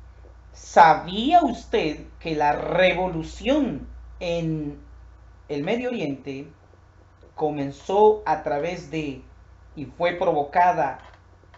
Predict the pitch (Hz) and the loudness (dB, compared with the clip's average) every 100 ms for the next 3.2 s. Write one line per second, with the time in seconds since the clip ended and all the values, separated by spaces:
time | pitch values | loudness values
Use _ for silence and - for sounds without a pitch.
0 | - 180 185 208 220 220 - _ - 139 | 0 6 6 4 0 -8 -18 _ -18 -8
1 | 139 147 165 190 190 - - - _ _ | -4 0 2 2 -2 -14 -20 -20 _ _
2 | - - - 156 151 175 240 359 - - | -20 -20 -4 -2 0 -4 -8 -10 -14 -20
3 | - - | -20 -20